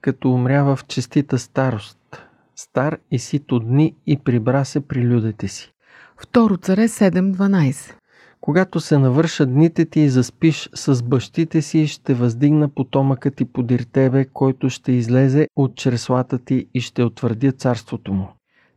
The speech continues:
Speaker 2: Трето Царе две десет.
Speaker 1: Давид заспа с бащите си и бе погребан в Давидовия град.
Speaker 2: Трето Царе двайсет и две четиридесет.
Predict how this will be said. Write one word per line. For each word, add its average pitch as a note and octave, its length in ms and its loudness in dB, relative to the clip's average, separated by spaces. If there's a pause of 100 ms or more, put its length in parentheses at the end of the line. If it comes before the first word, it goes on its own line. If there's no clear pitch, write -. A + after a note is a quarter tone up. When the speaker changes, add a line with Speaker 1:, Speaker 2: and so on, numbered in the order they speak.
(120)
Speaker 2:
Трето A3 340 2
Царе G3+ 420 0 (100)
две F#3 380 2
десет. F3 480 0 (520)
Speaker 1:
Давид C3+ 440 2
заспа B2+ 480 0
с A#2+ 260 -2
бащите D#3 560 0
си D3+ 180 -4
и C3+ 100 4
бе B2+ 180 0
погребан C3+ 720 0
в A#2+ 200 0
Давидовия A2 580 0
град. - 440 -6 (540)
Speaker 2:
Трето G3+ 360 0
Царе A3 320 0
двайсет F3+ 460 0
и C#3 100 -6
две G3+ 200 -2
четиридесет. F3+ 720 -6